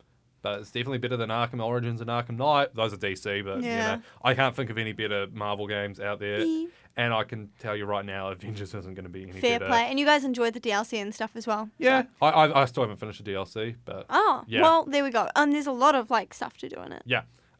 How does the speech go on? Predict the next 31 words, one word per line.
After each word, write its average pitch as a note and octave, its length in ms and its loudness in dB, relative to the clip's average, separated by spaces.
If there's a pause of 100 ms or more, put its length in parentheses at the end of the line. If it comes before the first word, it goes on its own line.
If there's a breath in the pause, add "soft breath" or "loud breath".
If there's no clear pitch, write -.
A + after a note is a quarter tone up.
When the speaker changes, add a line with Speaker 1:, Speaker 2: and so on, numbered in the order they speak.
Speaker 1:
Um, C#3+ 480 4 (280)
number B2 220 -4
five, F3 460 6
and A2+ 120 -6
this B2 100 -2
is A#2+ 160 -4
a G2 120 -2
really A#2+ 500 2
weird G#2 280 -2
one G#2 240 0
because G#2 420 -6 (280)
you A#2+ 300 2
don't C#3 220 4
know A2+ 160 2
about G#2 280 0
it A2 100 -4
and G#2 160 -10
not A#2+ 80 -4
a - 20 -2
lot C3 160 0
of A#2+ 60 -4
people A#2+ 160 -4
do, C3+ 180 0 (260 soft breath)
Persona B2+ 360 -2
five. B2 340 0 (540 loud breath)
Speaker 2:
I D#4+ 200 8
do G#4 300 4
know E4 200 10
about A#3 400 10
it. - 40 6
Speaker 1:
Okay. A#2+ 360 8